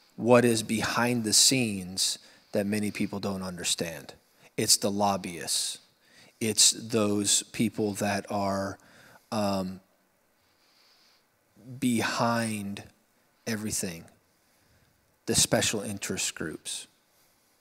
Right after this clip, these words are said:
right? So many people probably may not even know this, that, um,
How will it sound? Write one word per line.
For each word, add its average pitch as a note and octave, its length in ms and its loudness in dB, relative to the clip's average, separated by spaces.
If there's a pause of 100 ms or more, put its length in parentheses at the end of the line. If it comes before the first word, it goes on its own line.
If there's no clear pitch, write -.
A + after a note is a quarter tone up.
(540)
right? F#2+ 380 -4 (960)
So A#2 520 8 (440)
many C3 340 4
people B2+ 320 2
probably G#2 680 0
may A2 420 0
not G#2+ 180 -2
even G2+ 220 -4
know B2+ 180 4
this, G#2+ 300 0
that, G2 360 -4 (500)
um, G2+ 260 -4